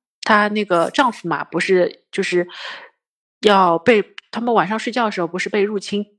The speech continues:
他，Jessica 那个时候就说，就是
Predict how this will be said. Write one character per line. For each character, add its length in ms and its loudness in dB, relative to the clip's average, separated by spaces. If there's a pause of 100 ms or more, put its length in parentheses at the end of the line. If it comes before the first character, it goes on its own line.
(140)
他， 340 2 (380)
Jessica 520 2
那 120 2
个 100 2
时 140 -4
候 120 -2
就 160 0
说， 320 2
就 160 -2
是 160 -4